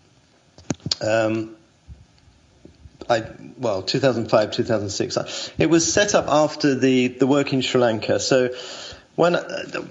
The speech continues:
once I was doing the work in Sri Lanka, it, it, I, I, I realized that actually it was quite interesting because it brought together, um, two strains of my life, the, the, the phys-, philosophical part of my life, um,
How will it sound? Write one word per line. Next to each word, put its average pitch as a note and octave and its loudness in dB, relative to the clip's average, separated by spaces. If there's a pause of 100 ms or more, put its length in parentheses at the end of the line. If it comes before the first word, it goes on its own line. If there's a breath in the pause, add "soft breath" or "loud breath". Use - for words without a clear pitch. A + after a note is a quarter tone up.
once E3+ 4
I E3 4
was C#3 0
doing E3 4
the D#3 2
work C#3 2
in B2 2
Sri - 0
Lanka, A2 0
it, G2 -6
it, - -4 (120)
I, - -4 (160)
I, - -12 (400)
I B2+ 2
realized C#3 4
that - -2
actually D3+ 2
it - -2
was C3+ 0
quite D#3 2
interesting B2 0
because A#2+ 2
it B2 -2
brought D3+ 0
together, B2 0 (560 loud breath)
um, A2+ 2
two D#3+ 2
strains B2 0
of G#2+ 0
my G#2+ 0
life, F#2 -4
the, G#2+ -2
the, - -4
the G#2+ -6
phys-, - -6
philosophical C#3+ 2 (300 loud breath)
part A#2 2
of A2+ 0
my G#2 0
life, A2 0 (220)
um, - -10